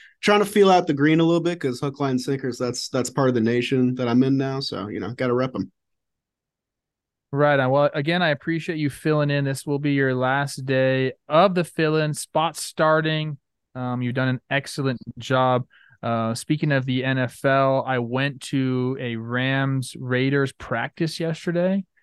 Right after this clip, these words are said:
Speaker 1: Mm.
Speaker 2: And let me tell you this right now. There's nothing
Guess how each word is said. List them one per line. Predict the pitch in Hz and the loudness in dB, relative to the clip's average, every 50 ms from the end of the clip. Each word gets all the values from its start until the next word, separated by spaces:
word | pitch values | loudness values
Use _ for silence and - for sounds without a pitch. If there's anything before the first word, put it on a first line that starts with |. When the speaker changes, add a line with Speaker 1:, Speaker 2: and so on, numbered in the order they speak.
| _ - | _ -6
Speaker 1:
Mm. | 107 139 170 160 | -2 -2 0 0
Speaker 2:
And | 117 160 | 2 2
let | 196 269 | 2 2
me | 302 233 | 2 2
tell | - - 208 196 | 2 2 4 6
you | 170 156 | 6 6
this | 147 135 117 110 - - | 6 4 2 0 0 0
right | 127 117 113 | 0 0 0
now. | 113 104 95 85 104 _ _ _ _ _ _ _ _ _ _ _ _ _ _ _ _ _ - | -2 -4 -4 -8 -14 _ _ _ _ _ _ _ _ _ _ _ _ _ _ _ _ _ -4
There's | - 180 190 170 165 | 0 0 0 2 2
nothing | 165 165 170 208 247 240 - - 143 113 98 92 | 4 6 6 6 4 2 2 0 -2 -2 -2 -4